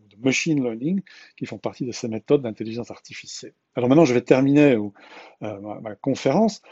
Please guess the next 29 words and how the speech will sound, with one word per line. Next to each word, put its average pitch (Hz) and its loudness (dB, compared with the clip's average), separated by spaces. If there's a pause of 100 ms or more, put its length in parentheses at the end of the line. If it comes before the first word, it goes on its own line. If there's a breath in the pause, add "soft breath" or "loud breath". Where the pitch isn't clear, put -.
(180 loud breath)
en 110 -6
vous 113 -2
parlant 147 4 (280 soft breath)
de 110 -2 (960)
comment 139 4
les 104 -4
modélisateurs 120 -4
utilisent, 120 -8 (360 soft breath)
euh, 104 -8
les 110 -12
méthodes 110 -2
de 110 -8
machine 107 -6
learning 110 -4
et 104 -8
d'in-, 101 -10
d'intelligence 104 -10
artificielle, 107 0
et 123 2
je 104 -2
vais 123 6
simplement 139 4
les 110 0
illustrer 117 0
au 113 0
travers 110 -6
de 101 -14
quelques 101 -14
exemples. - -20